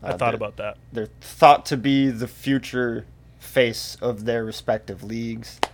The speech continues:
Speaker 2: Both suffered, you know, significant injuries to start their careers off. You know, Burrow blowing out the knee. Zion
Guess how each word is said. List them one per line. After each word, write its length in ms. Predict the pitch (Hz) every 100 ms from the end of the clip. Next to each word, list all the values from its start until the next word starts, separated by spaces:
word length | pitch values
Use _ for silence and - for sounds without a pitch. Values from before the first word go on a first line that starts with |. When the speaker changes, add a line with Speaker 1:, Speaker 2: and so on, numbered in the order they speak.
| - - - - - -
Speaker 2:
Both 260 | 110 117
suffered, 680 | - - 113 - 107 107 101 -
you 100 | 104
know, 300 | 98 98 - - - - -
significant 720 | - 131 110 120 - - 120 110
injuries 720 | 113 113 113 113 113 - - - - -
to 80 | -
start 340 | - 127 117 -
their 100 | 113
careers 400 | - 113 110 104
off. 380 | 107 110 110 - -
You 80 | 90
know, 180 | 90 90 - - - - - -
Burrow 280 | 98 107 110
blowing 320 | 98 104 110
out 140 | 110 -
the 80 |
knee. 340 | 110 98 107 113 - - -
Zion 640 | - 95 101 113 110 107